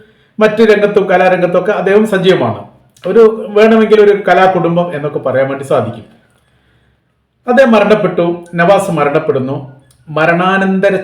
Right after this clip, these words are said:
ചടങ്ങുകൾ അത് മതത്തിൽ കൃത്യമായിരിക്കുന്ന നിയമാവലി ഉള്ളതാണ്.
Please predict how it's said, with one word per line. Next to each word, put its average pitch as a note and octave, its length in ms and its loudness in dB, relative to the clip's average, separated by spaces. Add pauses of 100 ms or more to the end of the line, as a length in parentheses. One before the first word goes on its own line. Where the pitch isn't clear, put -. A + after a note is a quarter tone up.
ചടങ്ങുകൾ C3+ 580 -4 (880)
അത് G#3 200 2 (260)
മതത്തിൽ D3+ 440 -6
കൃത്യമായിരിക്കുന്ന C#3 880 -6 (520)
നിയമാവലി F3+ 800 -2
ഉള്ളതാണ്. A#2 480 -4